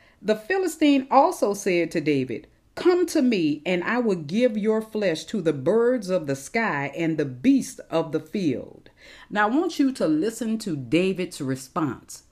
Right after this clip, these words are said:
because David was full of faith. Faith in the God of Israel, who is what? The living God. Verse forty-five, then David said to the Philis-, Philistine, "You come to me with a sword,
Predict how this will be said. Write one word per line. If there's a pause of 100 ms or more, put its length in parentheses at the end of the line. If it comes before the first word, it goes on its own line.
(180)
because
David
was
full
of
faith. (480)
Faith
in
the
God
of
Israel, (200)
who
is
what? (100)
The
living
God. (340)
Verse
forty-five,
then
David
said
to
the
Philis-, (100)
Philistine, (300)
"You
come
to
me
with
a
sword,